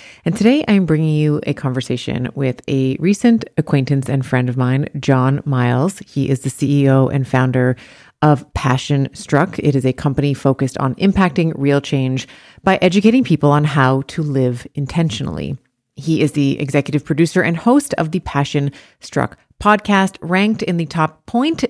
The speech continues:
zero one percent of all podcasts globally and consistently rated number one in the alternative health podcast and one of the top ten health podcasts by Apple. It has over seventeen million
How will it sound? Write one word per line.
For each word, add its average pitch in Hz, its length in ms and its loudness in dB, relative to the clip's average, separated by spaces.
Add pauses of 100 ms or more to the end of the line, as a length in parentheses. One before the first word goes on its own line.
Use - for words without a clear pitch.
zero 180 540 2
one 151 360 2
percent 156 680 -2 (340)
of 147 160 -8
all 160 220 4
podcasts 151 580 0
globally 143 560 2
and 147 100 -4
consistently 151 720 -4 (360)
rated 143 340 0
number 147 240 2
one 139 260 0
in 139 120 -4
the 139 100 -2
alternative 139 400 -4
health 214 260 0
podcast 175 460 2
and 208 160 -2
one 202 140 2
of 196 60 4
the 202 60 2
top - 500 -2
ten 143 280 0
health 131 320 -4
podcasts 127 720 -6 (100)
by 101 380 -2 (140)
Apple. 190 500 4 (260)
It - 60 -4
has 147 120 0
over 135 200 0
seventeen 170 720 -2
million 147 580 0